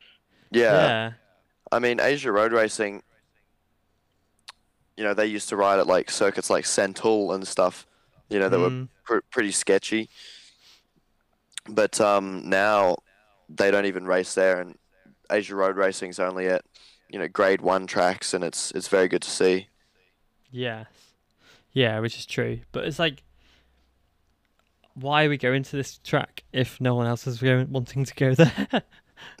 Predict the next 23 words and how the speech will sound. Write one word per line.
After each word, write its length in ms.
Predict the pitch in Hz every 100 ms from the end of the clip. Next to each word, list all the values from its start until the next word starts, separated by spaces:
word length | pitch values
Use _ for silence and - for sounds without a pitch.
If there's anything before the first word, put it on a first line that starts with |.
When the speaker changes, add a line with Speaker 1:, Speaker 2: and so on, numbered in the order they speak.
| - - -
Speaker 1:
Yeah. 500 | 127 135 123 101 87 -
Um, 380 | 120 123 120 - - - - - - _
funnily 320 | - 151 170 160
enough, 240 | 131 -
in 140 | 131
my, 400 | 127 131 135 127 - - _ _ _ _ _ _ _ -
uh, 640 | 104 101 98 95 92 90 - -
domestic 420 | 110 110 - 98
championship, 540 | - 101 104 104 95 98
there's 120 | 98
actually 260 | 107 -
a 40 | 107
lot 140 | 104
of 80 | 92
riders 360 | 92 95 95 -
that 120 | -
come 180 | - 95
over 240 | 98 101
from 180 | - 98
India. 400 | 98 113 131 147 _ - - _ _ _ 135
Speaker 2:
Yeah. 280 | 131 113 107
Speaker 1:
And, 420 | 107 107 107 98 - -
um, 460 | 110 110 107 104